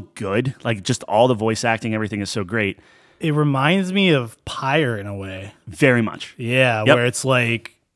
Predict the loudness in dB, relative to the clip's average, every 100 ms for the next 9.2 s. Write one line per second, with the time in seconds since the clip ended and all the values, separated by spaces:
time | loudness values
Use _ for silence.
0 | _ _ 4 6 6 4 6 6 6 4
1 | 2 0 0 0 2 0 -2 0 2 2
2 | 0 -2 -2 0 -2 -2 0 2 0 -2
3 | -4 0 0 0 -2 -4 -4 _ _ _
4 | -2 0 0 0 -2 -2 0 0 0 -2
5 | -4 -2 -4 -4 -8 -6 -4 -2 -2 -2
6 | -4 -6 -2 -2 0 -2 -2 -4 -6 -8
7 | -12 _ _ _ -16 0 4 4 4 -4
8 | -12 -10 -8 -8 -10 -8 -6 -6 -6 -8
9 | -8